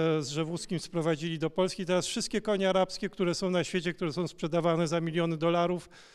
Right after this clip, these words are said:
em, e, mają domieszkę, e, krwi tych,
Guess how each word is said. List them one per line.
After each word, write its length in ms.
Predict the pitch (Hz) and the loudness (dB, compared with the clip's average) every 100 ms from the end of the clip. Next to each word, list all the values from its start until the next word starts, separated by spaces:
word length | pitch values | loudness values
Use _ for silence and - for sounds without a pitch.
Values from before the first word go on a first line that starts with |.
| - - - | -20 -20 -6
em, 380 | 214 160 160 165 | -2 0 0 -2
e, 20 | 165 160 180 208 | 0 0 -2 -4
mają 360 | 247 180 196 180 | 2 4 6 4
domieszkę, 640 | 180 180 175 180 170 170 | 2 2 0 2 2 2
e, 140 | 196 156 | -2 -6
krwi 300 | - 175 160 | -6 -6 -4
tych, 280 | 170 156 | -2 -4